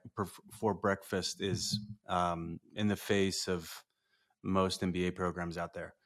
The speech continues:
Um, number one. Um, and what generates culture, um, is what I think about. Why I bring that up is what generates culture. I mean, a lot of people would talk about values. Um,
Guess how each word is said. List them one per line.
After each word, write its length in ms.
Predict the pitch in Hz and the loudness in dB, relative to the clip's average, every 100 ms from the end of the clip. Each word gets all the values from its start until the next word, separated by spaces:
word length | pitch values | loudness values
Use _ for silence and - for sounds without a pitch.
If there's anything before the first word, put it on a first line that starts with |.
| - - - - - - - | -20 -20 -20 -20 -20 -8 4
Um, 520 | 104 98 92 92 113 147 | 6 8 6 2 -2 0
number 260 | 107 98 | 0 2
one. 240 | 90 80 - _ _ _ _ _ - | -2 -4 -8 _ _ _ _ _ -2
Um, 540 | - 107 98 95 90 87 _ _ _ _ - - | 6 8 8 6 2 -2 _ _ _ _ -18 0
and 180 | 143 127 | 6 10
what 220 | 156 185 | 12 10
generates 540 | - 143 123 113 107 - | 8 8 10 8 6 4
culture, 520 | 117 113 - 80 - _ _ _ _ _ _ _ _ - | 6 6 4 -4 -6 _ _ _ _ _ _ _ _ 2
um, 540 | 101 92 87 85 82 - 98 | 4 6 4 0 -4 -8 -2
is 160 | 98 | 4
what 140 | 107 92 | 6 6
I 40 | |
think 160 | 113 92 | 4 4
about. 280 | 85 - | 2 0
Why 180 | 101 107 | 6 8
I 40 | 101 | 8
bring 200 | 104 92 | 6 6
that 140 | 92 | 8
up 160 | 95 101 | 8 6
is 100 | 92 | 4
what 160 | 110 | 4
generates 380 | 101 98 92 - | 6 4 4 2
culture. 580 | - 101 - 90 82 - - | -2 -2 0 -4 -6 -6 2
I 40 | |
mean, 120 | 104 | 6
a 80 | 101 | 10
lot 140 | 117 | 10
of 40 | 123 | 8
people 220 | 123 107 | 4 4
would 160 | 104 - | 2 6
talk 260 | 101 95 | 4 4
about 260 | 90 92 90 | 4 2 4
values. 680 | 98 98 98 87 - - - - - - - - - - _ | 6 6 6 2 -4 -8 -12 -20 -20 -18 -16 -16 -18 -20 _
Um, 580 | 98 98 95 90 90 87 | 2 4 6 4 2 -2